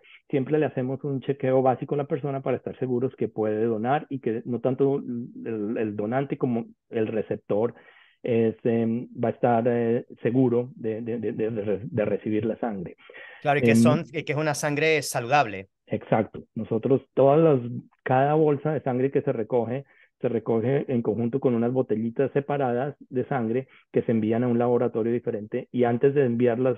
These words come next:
Speaker 1: sangre al hospital, es, eh, chequeada para,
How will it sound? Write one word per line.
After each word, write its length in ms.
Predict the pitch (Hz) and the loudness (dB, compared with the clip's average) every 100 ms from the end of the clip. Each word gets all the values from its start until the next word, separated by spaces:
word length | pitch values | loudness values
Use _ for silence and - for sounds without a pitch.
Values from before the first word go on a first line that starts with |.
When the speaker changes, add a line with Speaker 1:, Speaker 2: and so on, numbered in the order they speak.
| - | -2
Speaker 1:
sangre 440 | 127 131 127 135 | -6 -2 -2 -2
al 160 | 123 117 | -2 -4
hospital, 540 | 120 170 147 139 143 - - _ - | -2 -4 0 0 -2 -6 -20 _ -4
es, 160 | 113 - - | -4 -2 0
eh, 160 | 120 | 0
chequeada 500 | - 123 123 120 120 | 0 -2 0 0 0
para, 400 | 123 120 113 110 | 0 0 0 -4